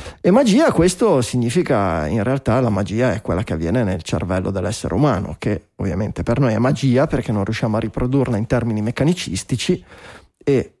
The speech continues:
oggi che iniziamo a ripro-, a fare qualcosa che riproduca, eh, un meccanismo simile per degli, degli, dei meccanismi, delle applicazioni molto, molto limitate,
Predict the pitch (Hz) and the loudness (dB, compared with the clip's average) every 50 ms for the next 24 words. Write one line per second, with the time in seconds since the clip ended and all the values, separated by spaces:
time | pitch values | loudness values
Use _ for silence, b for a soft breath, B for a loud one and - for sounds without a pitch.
0 | _ - 113 117 104 104 101 95 90 - - 117 117 107 - - _ - 113 113 | _ 0 2 2 2 0 -2 -4 -6 -4 -2 -2 -2 -2 -2 -6 _ -8 -6 -4
1 | 113 110 113 - - 143 127 123 117 110 107 110 110 - - - - 131 113 - | -2 -2 -2 0 0 2 2 2 2 0 0 0 -2 -4 -4 -4 -4 -4 -4 -2
2 | - 135 131 131 127 - 127 117 - 156 143 127 - 151 139 131 - 185 185 151 | -2 0 0 0 0 0 -2 0 2 2 0 2 2 0 0 2 2 2 2 2
3 | 123 123 117 - 139 131 139 139 131 - 156 151 151 156 233 233 - - - 117 | 2 0 -2 0 0 0 0 -2 -2 -2 0 0 2 2 2 0 0 -2 -2 -2
4 | 104 107 - b b b b b b b b b b b b b b b b b | -2 -2 -6 b b b b b b b b b b b b b b b b b
5 | b b _ - 123 120 117 117 117 - - 139 135 156 160 165 147 - - 156 | b b _ -4 -2 -2 0 0 -2 0 0 2 2 4 4 2 2 2 2 2
6 | 185 196 165 156 139 123 - - 208 185 143 127 104 98 101 98 - 135 120 117 | 2 2 2 2 2 0 2 2 2 4 4 2 2 0 0 0 0 0 0 0
7 | 117 123 120 117 107 113 110 101 104 113 - _ _ - 117 117 107 104 104 98 | 0 0 0 0 0 -2 -2 -2 -4 -6 -8 _ _ -4 -2 -2 -2 -2 -4 -4
8 | - - 107 110 113 117 - - 113 127 131 120 107 - 117 101 92 98 101 104 | -6 -6 -4 -4 -4 -4 -4 -2 -2 0 0 0 -2 -2 -4 -4 -4 -4 -4 -2
9 | 101 92 92 95 - - _ _ - - 123 - - 151 139 - - 135 113 - | -2 -4 -4 -6 -8 -12 _ _ -4 -4 -2 0 2 2 2 2 2 0 0 2
10 | - 185 175 139 117 117 135 151 139 - 139 143 156 139 - 120 113 131 156 208 | 4 4 4 4 4 4 4 2 2 2 2 2 2 2 0 0 0 2 2 2
11 | 214 - - - - - - 170 156 - | 2 0 -2 -4 -4 -4 -2 -4 -4 -4